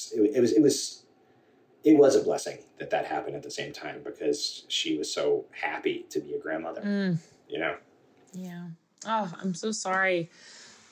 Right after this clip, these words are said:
Speaker 2: for, for the loss of your mom. And, you know, we have a very
Speaker 1: Oh,
Speaker 2: close
Speaker 1: thank you.
Speaker 2: family friend who's, like, a second mom to me who's been on the show, Kathy Bodley. She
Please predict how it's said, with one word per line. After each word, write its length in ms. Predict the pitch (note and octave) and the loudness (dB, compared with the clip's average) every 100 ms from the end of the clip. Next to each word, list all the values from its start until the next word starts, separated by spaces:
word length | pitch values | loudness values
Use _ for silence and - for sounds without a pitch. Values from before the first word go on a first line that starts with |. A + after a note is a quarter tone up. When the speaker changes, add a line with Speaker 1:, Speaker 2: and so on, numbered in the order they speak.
| _ | _
Speaker 2:
for, 320 | - F#3+ F#3 | -4 0 0
for 220 | - - F#3 | -2 -6 -2
the 80 | |
loss 280 | F3+ F3+ E3+ | 0 -2 -4
of 60 | F#3+ | -6
your 80 | F#3 | -2
mom. 260 | F3+ F3+ | 0 2
And, 160 | F3+ E3+ | 0 -2
you 80 | F3+ | -2
know, 100 | F3 | -2
we 100 | F3 | -2
have 180 | F3 F3 | -2 -6
a 80 | E3+ | -10
very 360 | - F#3+ F#3+ | -10 -4 -4
Speaker 1:
Oh, 20 | |
Speaker 2:
close 380 | F#3 - F3+ D#3+ | -4 -2 -2 -2
Speaker 1:
thank 40 | F3+ | -2
you. 80 | |
Speaker 2:
family 240 | E3+ E3 E3 | -2 -2 -4
friend 260 | D#3+ D#3 D#3 | -6 -8 -8
who's, 160 | D#3+ | -10
like, 120 | D#3+ | -12
a 60 | D#3+ | -12
second 340 | - D#3 - E3 | -10 -10 -10 -6
mom 200 | D3+ D3+ | -6 -6
to 140 | - | -8
me 240 | D#3 D3+ D3 | -8 -6 -4
who's 200 | D#3 C#3+ | -4 -2
been 160 | G3 | -2
on 100 | G3 | -2
the 80 | E3 | -2
show, 220 | D#3+ D#3 | 0 -2
Kathy 320 | D#3+ D#3 D#3+ | 0 -2 0
Bodley. 360 | D#3 D3+ - E3 | -2 -2 -4 -8
She 380 | D#3 D#3+ D#3 | -8 -4 -2